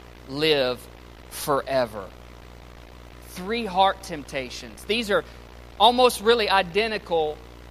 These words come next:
in spirit to the same temptations that Eve faced in the Garden of Eden in chapter, uh, Genesis three, verse six, where the serpent came to Eve and tempted her. And she looked at the tree and she said it was, it said it was,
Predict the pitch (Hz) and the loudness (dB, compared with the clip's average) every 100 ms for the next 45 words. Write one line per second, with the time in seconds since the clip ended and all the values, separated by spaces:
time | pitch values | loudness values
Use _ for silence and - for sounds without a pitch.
0 | - 175 170 - - 226 196 - 196 175 | -6 -6 -4 -8 -6 -4 -4 -4 -6 -6
1 | 156 147 - - - - 220 220 - 196 | -4 -6 -8 -18 -12 -2 -2 -2 -6 -8
2 | 180 185 175 - 175 156 165 151 170 190 | -4 -4 -4 -4 -8 -2 -2 -2 -4 -2
3 | 175 - 170 151 147 - 160 147 143 151 | -4 -4 -2 -2 -4 -10 -10 -8 -2 -2
4 | 151 139 135 151 139 131 120 151 131 139 | -2 -6 -12 -12 -12 -12 -10 -8 -8 -10
5 | 120 - 135 127 117 - 165 151 143 - | -16 -14 -8 -6 -8 -6 -6 -6 -10 -12
6 | - 151 127 135 - 180 120 - - - | -12 -12 -8 -8 -6 -8 -8 -12 -16 -16
7 | - - - - 165 151 - - 214 196 | -20 -20 -20 -6 -4 -2 0 4 4 4
8 | 190 175 - 180 165 151 151 143 131 110 | 0 -4 -4 -6 -6 -8 -10 -10 -10 -12
9 | - - - 139 135 - 190 165 - 143 | -16 -20 -12 -10 -8 -8 -6 -6 -6 -8
10 | 127 143 123 107 - - - - - - | -2 -2 -2 -4 -14 -20 -20 -20 -18 -10
11 | 135 - 170 175 196 180 165 - 196 175 | -4 -2 0 2 2 0 -2 -4 -4 -4
12 | 151 - 156 180 160 135 147 127 - - | -4 -6 -4 -2 0 -2 -8 -14 -18 -16
13 | 147 139 147 - 165 151 143 139 | -12 -8 -10 -8 -6 -4 -6 -10